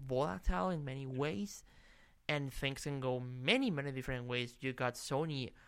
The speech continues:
Speaker 1: also on this side of the equation, just observing Microsoft and trying to maybe take advantage of any mistake
Speaker 2: Yeah.
Speaker 1: Microsoft does, and, uh, the other way around as well. And we also have the Nintendo factor, right?
Speaker 2: Yeah,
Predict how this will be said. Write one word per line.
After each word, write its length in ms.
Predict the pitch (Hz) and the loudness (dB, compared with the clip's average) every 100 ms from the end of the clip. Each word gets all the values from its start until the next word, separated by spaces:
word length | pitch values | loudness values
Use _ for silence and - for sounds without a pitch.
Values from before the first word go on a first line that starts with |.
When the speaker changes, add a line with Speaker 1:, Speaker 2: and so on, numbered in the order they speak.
| - - | -16 -2
Speaker 1:
also 520 | 123 123 - 123 - | 0 0 -2 -2 0
on 220 | 120 117 | -2 -2
this 180 | 113 113 | -6 -6
side 460 | - - 120 120 117 | -6 0 2 2 0
of 100 | 127 | -6
the 60 | |
equation, 640 | - - 120 113 - 113 98 - - - - 123 | -12 -6 -6 -6 -8 -8 -10 -18 -20 -20 -16 -8
just 440 | 131 120 120 - - | -2 -2 -2 -8 -4
observing 560 | - 131 - 147 160 | -4 -4 -2 0 0
Microsoft 640 | 147 120 - 139 135 123 120 | 0 0 0 -2 0 0 0
and 280 | 117 117 117 | -4 -6 -10
trying 340 | - 120 123 | -6 -6 -6
to 120 | - 120 | -8 -6
maybe 200 | 120 120 | -4 -6
take 160 | 127 | -6
advantage 500 | - 123 120 139 131 120 | -6 0 0 0 -6 -4
of 100 | 123 | -4
any 160 | 123 | -4
mistake 680 | 123 127 117 - 143 165 - - - | -6 -8 -8 -8 -6 -6 -8 -20 -16
Speaker 2:
Yeah. 80 | 117 - | -14 -6
Speaker 1:
Microsoft 440 | 127 131 135 127 - | -4 -4 -4 -4 4
does, 400 | 139 147 147 - - - - - | 6 6 2 -8 -18 -20 -8 0
and, 280 | 143 131 123 | 0 0 -4
uh, 100 | 110 - | -6 -4
the 120 | 135 | -2
other 160 | 127 | 0
way 140 | 123 120 | 0 0
around 220 | 113 117 | 0 -2
as 120 | 127 | -2
well. 260 | 135 123 113 | 2 2 4
And 180 | - 302 | 4 6
we 120 | 359 | 8
also 200 | 330 247 | 6 6
have 140 | 190 175 | 2 2
the 80 | 175 | 2
Nintendo 500 | 151 - 139 135 131 | 0 -2 -2 -2 -4
factor, 380 | - - - - | -4 -6 -10 -2
right? 300 | 120 143 160 - - | 2 2 0 -10 -2
Speaker 2:
Yeah, 160 | 131 | -2